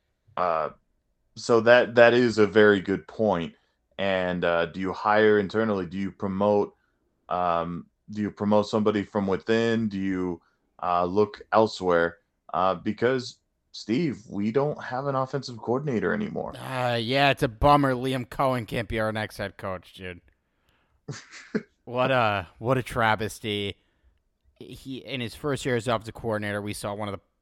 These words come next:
Speaker 2: most high-powered, efficient Rams offenses we've ever seen. So just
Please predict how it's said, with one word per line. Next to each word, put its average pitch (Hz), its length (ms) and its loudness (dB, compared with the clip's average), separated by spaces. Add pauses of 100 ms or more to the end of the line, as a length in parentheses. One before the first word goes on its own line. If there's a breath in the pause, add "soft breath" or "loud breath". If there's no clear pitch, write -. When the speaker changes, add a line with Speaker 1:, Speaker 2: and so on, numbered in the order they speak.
Speaker 2:
most 98 400 -20
high-powered, 117 840 0
efficient 101 600 -6 (460 soft breath)
Rams 117 420 -4
offenses 101 520 -6
we've 117 180 -6
ever 92 240 -4
seen. 92 400 -14 (640)
So 92 260 -8
just 95 220 -16